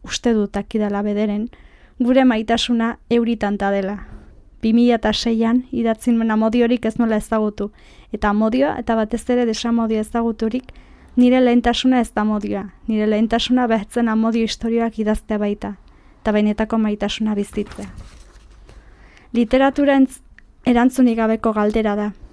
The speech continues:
amodiozko gutunak erantzunik gabe idazten diren bezala. Azkue kultura eragile izan zen,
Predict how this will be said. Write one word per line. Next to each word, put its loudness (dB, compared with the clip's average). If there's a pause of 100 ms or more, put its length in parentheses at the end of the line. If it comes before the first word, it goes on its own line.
(140)
amodiozko 2
gutunak 2
erantzunik 2
gabe 0
idazten -2
diren -2
bezala. -4 (840)
Azkue 2
kultura 0
eragile 2
izan -2
zen, -6